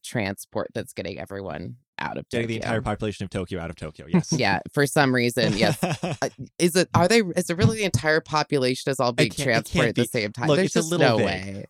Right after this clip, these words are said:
Speaker 2: W-, one of the things about this fanfic is that it's very action focused, and by that I mean, like,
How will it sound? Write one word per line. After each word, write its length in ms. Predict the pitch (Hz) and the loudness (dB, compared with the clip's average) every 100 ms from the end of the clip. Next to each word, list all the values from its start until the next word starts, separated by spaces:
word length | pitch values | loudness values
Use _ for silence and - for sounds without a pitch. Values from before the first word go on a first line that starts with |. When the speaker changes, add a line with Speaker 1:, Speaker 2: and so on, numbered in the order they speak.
| 151 | -6
Speaker 2:
W-, 180 | - | -2
one 160 | 151 190 | 0 2
of 140 | 196 | 2
the 80 | 175 | 0
things 280 | 160 170 160 | 0 0 0
about 220 | 151 139 | 0 0
this 160 | 135 - | 0 -2
fanfic 400 | 139 131 143 135 | -2 -2 -4 -6
is 120 | 123 | -4
that 140 | 120 | -4
it's 120 | 110 - | -4 -4
very 340 | 123 127 120 | -2 -2 -4
action 400 | 101 104 - 139 | -6 -8 -6 -6
focused, 480 | - 151 185 190 - | -2 -4 -4 -8 -8
and 140 | 127 | -6
by 140 | 127 127 139 | -2 -4 -2
that 200 | 143 139 | -2 0
I 120 | 131 | -2
mean, 240 | 123 117 | -4 -4
like, 220 | 110 98 | -4 -6